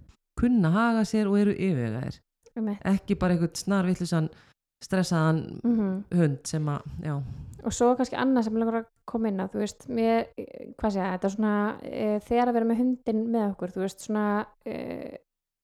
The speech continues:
Speaker 2: hvað segja, svona, eh, snyrtilegheit, þú veist, í samfélaginu,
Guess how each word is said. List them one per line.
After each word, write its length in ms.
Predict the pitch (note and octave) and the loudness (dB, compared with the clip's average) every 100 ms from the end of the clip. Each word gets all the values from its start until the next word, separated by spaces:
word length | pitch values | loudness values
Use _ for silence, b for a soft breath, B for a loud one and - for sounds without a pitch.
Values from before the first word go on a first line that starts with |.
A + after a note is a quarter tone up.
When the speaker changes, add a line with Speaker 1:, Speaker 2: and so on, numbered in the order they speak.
| _ _ _ _ _ - | _ _ _ _ _ -4
Speaker 2:
hvað 100 | G#3+ | 0
segja, 160 | G3 F3 | 2 2
svona, 420 | F#3 F#3+ G3 G#3+ C#4 | 2 2 2 0 -6
eh, 140 | - | -10
snyrtilegheit, 1120 | - A#3+ C#4 - - - C4 B3+ A#3+ B3 A#3+ | -4 0 0 0 -10 -4 0 2 2 0 -2
þú 240 | - - A#3 | -10 -2 -2
veist, 560 | A3 - - - C4+ - B3 | -2 -6 -18 -20 -20 -10 -4
í 200 | B3 A#3+ | 0 -2
samfélaginu, 880 | - B3+ C4 B3+ B3 A#3 A#3 A3+ | -2 0 0 0 2 4 4 2